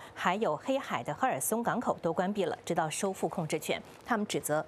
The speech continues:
这是俄罗斯造成的粮食无法出口，会更，有更多的危机出现。俄罗斯跟乌克兰的小麦出口占全球四分之一，全球超过百分之三十五的人口都是以小麦为生的。分析说，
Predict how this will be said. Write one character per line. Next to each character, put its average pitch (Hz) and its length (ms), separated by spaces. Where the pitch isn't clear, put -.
这 220 220
是 175 280
俄 175 100
罗 185 180
斯 196 220
造 190 260
成 160 180
的 165 140
粮 175 340
食 170 360
无 185 140
法 160 200
出 - 200
口， - 240
会 175 160
更， - 200
有 190 120
更 233 240
多 185 120
的 165 140
危 147 100
机 165 160
出 185 160
现。 208 220
俄 311 40
罗 349 160
斯 349 140
跟 370 100
乌 - 20
克 370 120
兰 277 120
的 311 80
小 147 200
麦 208 120
出 208 160
口 165 160
占 180 220
全 170 180
球 160 160
四 170 200
分 185 200
之 196 120
一， 226 240
全 180 240
球 165 180
超 180 160
过 170 240
百 147 160
分 165 220
之 180 140
三 302 280
十 208 120
五 165 40
的 160 80
人 160 160
口 165 200
都 202 120
是 185 160
以 175 60
小 170 180
麦 156 200
为 143 120
生 196 220
的。 190 120
分 196 140
析 208 140
说， 254 200